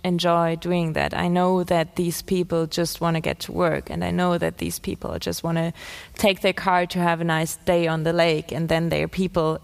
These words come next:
in their way, and they stuck in traffic for half an hour or an hour. I do understand the resentment and the anger that is triggered by that, and I wish I wouldn't have to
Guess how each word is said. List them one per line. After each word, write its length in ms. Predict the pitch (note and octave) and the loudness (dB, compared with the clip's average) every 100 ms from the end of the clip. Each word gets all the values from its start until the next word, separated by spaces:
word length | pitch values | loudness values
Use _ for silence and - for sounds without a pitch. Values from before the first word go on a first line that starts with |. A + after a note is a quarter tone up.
| - | 0
in 280 | F#3 F3+ | 2 4
their 200 | E3 D#3 | 2 2
way, 500 | D#3 E3 D3 D#3 G3 - - - - | 2 4 2 0 -4 -8 -20 -20 -6
and 140 | F3 D#3+ | -2 0
they 120 | D#3 | 0
stuck 340 | - D#3+ E3 | 0 -2 0
in 100 | E3 | -4
traffic 460 | - F3 E3+ D#3+ - | 0 0 0 -2 -4
for 300 | - D3+ D3 | -2 -2 0
half 320 | - D#3 D3 | 2 0 0
an 100 | D#3+ | 0
hour 420 | E3+ E3 D#3 D#3 | 2 2 2 -2
or 160 | D#3 D#3 | -2 -2
an 120 | D#3 | 0
hour. 420 | F3 E3 D#3 F3+ - - - - - - | 2 2 2 -2 -8 -20 -20 -20 -18 -2
I 460 | F3 E3+ E3+ E3 F3 | 2 2 2 -2 0
do 140 | A3 | 2
understand 520 | G3 F#3 F3 F#3+ F3 | 2 2 -2 0 0
the 100 | E3+ | 0
resentment 720 | E3 E3 E3 E3 E3 D#3+ E3 - | -2 0 0 0 -2 -2 -4 -4
and 300 | E3 D#3+ D#3+ | -2 -2 0
the 140 | - | 0
anger 600 | - G3 F#3+ D#3+ D#3+ F3 - - | 2 2 2 0 0 -4 -10 -16
that 560 | F3+ F3+ D3+ - - - _ _ | -4 0 0 -2 -10 -18 _ _
is 240 | E3 D#3 - | -2 -2 -4
triggered 480 | - A#3 F#3 D3 | 0 2 0 -4
by 180 | - C#3 | -4 -4
that, 400 | D#3 E3 - - - - - - - F#3+ | -2 -4 -4 -10 -16 -20 -18 -20 -4 0
and 320 | F#3 F3+ - | 2 2 0
I 160 | D#3+ E3 | 2 2
wish 320 | D#3+ F3 F#3+ | 2 0 2
I 120 | F3+ | 0
wouldn't 420 | F3 F3 F3 E3 | 2 0 0 -2
have 340 | E3 E3 D#3+ - | 0 -2 -2 -4
to 460 | E3+ D#3 D#3 D#3 | -4 -2 -2 -4